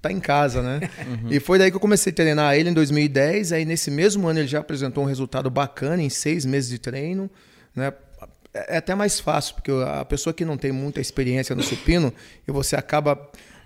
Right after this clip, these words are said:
Speaker 1: treinando especificamente, que é treinamento específico, direcionado, a evolução é mais rápida. Então ele evoluiu muito rápido. Foi então que ele competiu pela primeira vez, eh, pela segunda vez. A primeira tinha ido muito mal, queimou as três. E na
Speaker 2: Uhum.
Speaker 1: segunda vez, seis meses depois, ele já fez uma marca muito maior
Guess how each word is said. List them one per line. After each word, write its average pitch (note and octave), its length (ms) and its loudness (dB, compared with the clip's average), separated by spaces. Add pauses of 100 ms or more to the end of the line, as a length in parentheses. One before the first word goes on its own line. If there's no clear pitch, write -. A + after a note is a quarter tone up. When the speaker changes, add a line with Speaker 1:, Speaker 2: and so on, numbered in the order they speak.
(120)
Speaker 1:
treinando D#3+ 500 6
especificamente, C#3+ 840 0
que D3 60 -4
é D3 40 -2
treinamento D3 320 0
específico, - 500 0
direcionado, C#3 680 2
a D3 80 4
evolução C#3 440 -2
é C#3 40 -4
mais D#3 220 -6
rápida. B2+ 460 -10 (360)
Então - 200 -2
ele F3 100 4
evoluiu E3 340 4
muito F3 260 -2
rápido. C#3 400 -6
Foi C#3+ 180 -4
então D3 220 -4
que D#3 120 -12
ele F#3 180 -4
competiu D3 680 -2
pela C#3+ 220 -10
primeira C#3 360 -4
vez, C#3 540 -2
eh, C#3+ 100 -6
pela C#3+ 220 0
segunda D3+ 340 2
vez. C#3+ 460 -2 (180)
A - 80 -10
primeira C#3+ 300 0
tinha D3 140 -2
ido C#3+ 100 2
muito F3 260 4
mal, C#3+ 240 0
queimou C3+ 300 -2
as D3+ 120 -2
três. D3+ 420 -2 (180)
E A#2 180 -6
na C#3 80 2
Speaker 2:
Uhum. C3 40 0
Speaker 1:
segunda D#3+ 420 2
vez, D3+ 240 2
seis D#3 240 -2
meses C#3+ 200 -2
depois, C#3 420 -4
ele D3+ 80 -4
já D3 120 -4
fez C#3+ 200 -6
uma C#3+ 120 -2
marca C3+ 300 -4
muito F3+ 380 -2
maior D3 420 -2